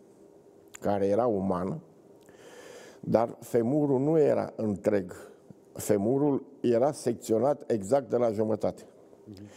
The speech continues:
Dar avea șaizeci și șase de centimetri. Acum, deci dacă femurul avea șaizeci și șase de centimetri, înseamnă că,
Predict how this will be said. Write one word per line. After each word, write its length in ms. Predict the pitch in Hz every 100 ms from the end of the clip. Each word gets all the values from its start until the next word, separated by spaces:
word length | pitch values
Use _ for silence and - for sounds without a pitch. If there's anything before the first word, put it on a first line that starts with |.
| - - -
Dar 240 | - 101 110
avea 400 | 110 120 180 -
șaizeci 480 | - 147 160 131 120
și 120 | -
șase 320 | 107 143 -
de 120 | 120 127
centimetri. 760 | 120 113 113 104 87 - - - - - - - - - - - - - -
Acum, 480 | - - - 113 92 78 - - - - - -
deci 160 | 104
dacă 280 | 92 101 95
femurul 480 | 98 104 101 110 104
avea 180 | 104 107
șaizeci 420 | - 101 95 90
și 60 | -
șase 280 | 98 95
de 100 | 92
centimetri, 640 | 90 90 90 87 104 156 147
înseamnă 420 | 113 120 127 117
că, 300 | - 113